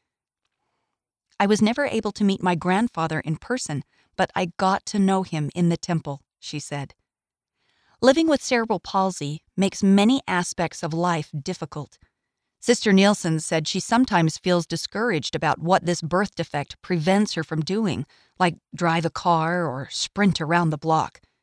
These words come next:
But her trust in God's plan gives her a hope more powerful than despair.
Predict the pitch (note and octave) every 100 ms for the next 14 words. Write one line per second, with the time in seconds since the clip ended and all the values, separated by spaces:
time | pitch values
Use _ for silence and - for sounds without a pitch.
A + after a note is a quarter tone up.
0 | _ _ _ - F#3+ F3 - - G#3 -
1 | G3+ F3+ F#3+ F#3+ F#3 - - G3 E3+ D3+
2 | - _ _ _ A#3 B3+ - C4+ A#3+ G3
3 | F#3+ _ F#3 F#3+ G3 - - F#3 F3+ D3+
4 | D#3 C#3 - E3 D#3 - D#3+ D3+ C3+